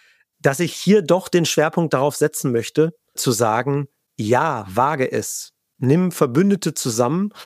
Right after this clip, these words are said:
und startet etwas Neues.“ Das machen wir als Kirchen viel zu wenig. Wenn wir es zu häufig machen, würde ich auch mal bremsen und sagen, „Leute, wir müssen auch entwickeln.“ Ja, es geht ja nicht darum,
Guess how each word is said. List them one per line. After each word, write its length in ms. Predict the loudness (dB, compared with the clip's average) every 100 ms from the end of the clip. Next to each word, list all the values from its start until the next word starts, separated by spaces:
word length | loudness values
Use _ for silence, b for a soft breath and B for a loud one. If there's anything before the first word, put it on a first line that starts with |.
| B
und 180 | -4 -2
startet 540 | -2 -2 -2 -4 -6
etwas 360 | -6 -2 -2 0
Neues.“ 500 | 0 0 -4 -10 -18 _
Das 140 | -8 -2
machen 280 | 0 2 2
wir 120 | 0
als 220 | -2 -6
Kirchen 440 | -2 0 0 -2
viel 200 | -2 -4
zu 200 | -2 -2
wenig. 400 | 0 -2 -4 -14 _ _ _ _ 2
Wenn 180 | 2
wir 60 | 4
es 160 | 0 0
zu 200 | 2 2
häufig 340 | 0 0 0
machen, 360 | 0 0 0 0
würde 120 | 0
ich 120 | 0
auch 80 | -2
mal 120 | -2
bremsen 520 | 0 0 0 0 -4 b b b
und 140 | b 0
sagen, 280 | 0 2
„Leute, 280 | 2 2 2
wir 80 | 0
müssen 260 | 0 -2 -4
auch 160 | -4
entwickeln.“ 540 | -4 -2 0 0 -2 -4
Ja, 140 | -2 -2
es 120 | 0
geht 160 | 0
ja 60 | 0
nicht 160 | 0 -2
darum, 300 | -2 -2